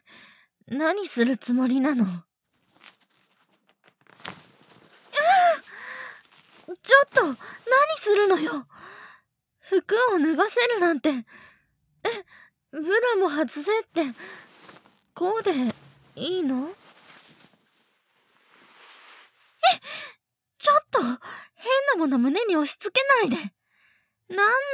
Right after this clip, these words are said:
なのよ。え？胸にこれを挟んで慰めろって？そんなの嫌よ。汚らわしい。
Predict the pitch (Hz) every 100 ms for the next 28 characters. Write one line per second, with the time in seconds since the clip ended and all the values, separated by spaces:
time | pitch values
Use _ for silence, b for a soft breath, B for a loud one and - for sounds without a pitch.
0 | 453 349 269 254 247 277 277 196 202 b
1 | b b b b _ _ - 285 359 494
2 | B B B B B _ - 254 311 330
3 | 370 359 - 254 247 320 302 302 320 330
4 | 269 214 214 - 349 370 302 - 233 254
5 | 359 b b b b b _ _ 262 -
6 | 370 523 571 571 339 254 269 453 539 427
7 | 240 202 b b b b _ - 294 220
8 | 285 277 269 311 285 320 214